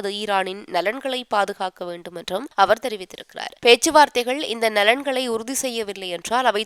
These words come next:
தொடர்வதற்கு எந்த நியாயமும் இல்லை என்றும் அவர் சுட்டிக்காட்டியிருக்கிறார். அமெரிக்கா மற்றும் பிற மேற்கத்திய நாடுகளால் ஈரான் மீது விதிக்கப்பட்ட தடைகள் குறித்தும் லாரிஜானி உரையாற்றியிருக்கிறார்.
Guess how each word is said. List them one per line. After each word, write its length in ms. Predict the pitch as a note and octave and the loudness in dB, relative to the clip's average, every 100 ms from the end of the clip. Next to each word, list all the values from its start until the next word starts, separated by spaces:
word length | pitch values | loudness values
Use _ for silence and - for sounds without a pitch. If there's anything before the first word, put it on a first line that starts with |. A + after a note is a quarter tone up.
| A3 | 2
தொடர்வதற்கு 560 | G#3 B3+ B3+ G#3+ - B3 | 2 2 -4 -6 -8 -6
எந்த 120 | G#3+ A#3+ A3+ | -6 -8 -4
நியாயமும் 500 | G3+ G#3+ C4+ C4 A#3 | 0 0 0 -6 -8
இல்லை 160 | G3 F#3 | -12 -10
என்றும் 360 | E3+ G3 C4 E4 - | -10 -8 -10 -6 4
அவர் 280 | G#3+ C4+ | 4 4
சுட்டிக்காட்டியிருக்கிறார். 960 | C#4 - - F3+ E3 A3 F3 - - - - - | 0 -6 -8 -8 -10 -14 -16 -16 -14 -12 4 6
அமெரிக்கா 360 | B3 B3+ B3 A3+ | 6 4 6 6
மற்றும் 360 | G#3+ A3 A#3+ B3+ | 4 -2 -4 -2
பிற 180 | G#3+ A3+ G#3 | 0 2 0
மேற்கத்திய 440 | G#3 A3 - G3+ F#3+ | -2 -8 -6 -4 0
நாடுகளால் 560 | F3 F#3 G3 F#3+ A#3 B3+ G#3 | 0 -2 0 2 2 0 -8
ஈரான் 280 | A#3 A#3+ A3+ | 0 0 -2
மீது 160 | A3+ A3 | -8 -8
விதிக்கப்பட்ட 540 | G3 G3+ F#3 - F3+ F#3 | -10 -14 -12 -10 -10 -8
தடைகள் 380 | F3 E3 D#3+ C4 - | -6 -8 -8 -10 -10
குறித்தும் 420 | F#3+ F3+ - C4+ E4+ - G#3+ | -14 -8 -6 -6 -8 2 8
லாரிஜானி 640 | A3+ D4+ B3+ B3 G3 G#3+ C#4+ G#3+ | 8 8 2 0 0 -8 -4 -2
உரையாற்றியிருக்கிறார். 840 | A3 F#3 E3 A3 G3 _ D#3+ - | 0 -2 -4 -12 -16 _ -10 -10